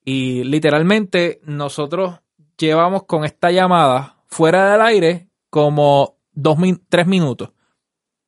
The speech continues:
Y yo quería contarle a Jeffrey de algo que sucedió hoy. Y es que con toda este, con todo este journey del guiso, y ustedes saben, lo que han, los que han escuchado el guiso desde siempre, saben que yo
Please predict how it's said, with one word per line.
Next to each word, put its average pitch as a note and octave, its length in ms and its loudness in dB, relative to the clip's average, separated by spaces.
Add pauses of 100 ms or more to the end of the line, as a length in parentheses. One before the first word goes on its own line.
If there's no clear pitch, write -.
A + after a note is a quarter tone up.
(260)
Y G3+ 260 -6
yo A3 340 4 (160)
quería D#3+ 300 0
contarle G3 440 2
a G3 80 2
Jeffrey E3 460 -2 (480)
de C#3 160 2
algo D3+ 320 0
que E3 120 -2
sucedió B2 560 -4
hoy. G3+ 280 0 (400)
Y A#2+ 120 -8
es A#2 120 -8
que E3 300 -2 (420)
con C3 280 -8
toda D3+ 320 -2
este, D#3+ 380 -8
con C#3 220 -10
todo C#3+ 200 -6
este D3 480 -8
journey D3+ 540 -4 (400)
del B2+ 320 -6
guiso, D#3 580 -6 (280)
y A#2 100 -14
ustedes A#2 300 -12
saben, C#3+ 280 0
lo B2 100 -2
que - 80 -6
han, B2 220 -8
los C3 140 -4
que C3+ 120 -6
han A#2 60 -6
escuchado C#3+ 340 -6
el C#3 100 -6
guiso C#3+ 240 -4
desde C3 200 -6
siempre, D3 580 -8 (380)
saben G3+ 320 0
que D3 160 -4
yo C#3 220 -6